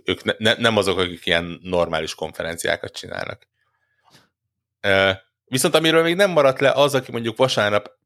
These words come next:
velünk kezd, az pedig a, a Ubisoftnak a,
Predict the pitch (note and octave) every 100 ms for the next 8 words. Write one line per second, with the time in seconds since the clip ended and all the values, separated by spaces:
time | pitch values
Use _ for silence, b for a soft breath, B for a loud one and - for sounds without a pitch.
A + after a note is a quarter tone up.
0 | _ _ - G#2+ A2+ G2+ F#2+ G#2 G#2 G#2
1 | G2 - G#2+ G#2+ A2 A2 - G#2+ G#2 E2
2 | - E2+ - F2 - F#2 -